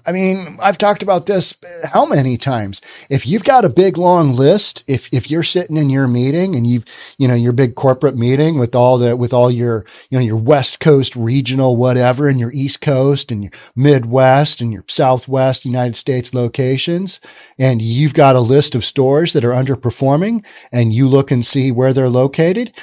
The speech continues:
and you look and see, you know, what shoplifting is like, that's not a hard call. If, if you're already losing money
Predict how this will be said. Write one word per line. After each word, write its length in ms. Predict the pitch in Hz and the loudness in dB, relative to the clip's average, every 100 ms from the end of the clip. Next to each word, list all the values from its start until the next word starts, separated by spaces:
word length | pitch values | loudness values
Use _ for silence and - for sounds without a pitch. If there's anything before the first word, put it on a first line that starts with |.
| - | -10
and 160 | 120 117 | -2 0
you 180 | 113 143 | 2 2
look 260 | 135 143 | 4 2
and 160 | 143 117 | 2 0
see, 480 | - 147 190 202 139 | 0 0 -2 -6 -8
you 100 | 147 | -2
know, 140 | 131 127 | 0 0
what 240 | 113 131 | 0 -2
shoplifting 640 | - 135 156 160 156 170 | -2 -2 -2 -4 -2 -4
is 160 | 170 156 | -4 -2
like, 380 | 170 233 277 - _ _ _ _ _ _ _ _ _ _ _ _ - - | 0 -2 -6 -16 _ _ _ _ _ _ _ _ _ _ _ _ -20 -12
that's 240 | 160 190 226 | -6 -4 0
not 160 | 214 | 2
a 60 | 180 | 2
hard 300 | 160 180 - | 2 -2 0
call. 340 | 143 180 170 | 2 4 4
If, 180 | 127 - | 2 -2
if 220 | 151 - | -6 -2
you're 160 | 151 175 | 2 4
already 380 | 190 185 185 165 | 6 6 4 2
losing 420 | 156 180 175 143 | 2 2 2 0
money 380 | 156 175 220 | 2 2 0